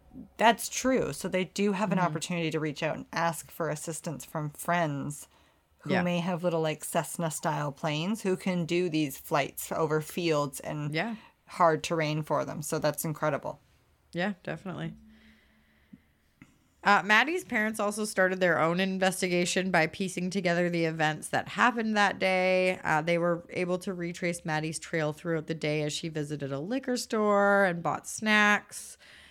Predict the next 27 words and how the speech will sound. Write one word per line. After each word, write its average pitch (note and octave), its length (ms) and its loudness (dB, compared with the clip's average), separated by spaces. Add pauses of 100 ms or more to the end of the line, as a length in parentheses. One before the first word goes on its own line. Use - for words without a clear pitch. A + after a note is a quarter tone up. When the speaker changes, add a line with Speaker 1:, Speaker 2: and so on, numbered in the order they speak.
(140)
Speaker 2:
Um, E3 400 2
and F3+ 160 -4
she G3 140 -4
was F3+ 340 2
seen F#3 200 -2
on E3+ 140 0
a E3+ 60 -2
security G3 480 -2
camera F3 460 0
recorded E3 480 -2
just D#3+ 180 -4 (100)
hours D#3+ 400 0
before D3 380 -6
she D3 140 -10
disappeared. - 680 -10 (1500)
Speaker 1:
Hmm. E3+ 140 -14 (800)
Speaker 2:
The A3+ 180 0
volunteer G3+ 840 2
search, - 840 -2 (180)
uh, D3 420 4 (120)
covered F3 540 -2
so F3 600 2
much D#3 340 -4
ground. - 720 -6
So D#3+ 560 2 (460)
if F#3 120 -4
you're G#3 380 6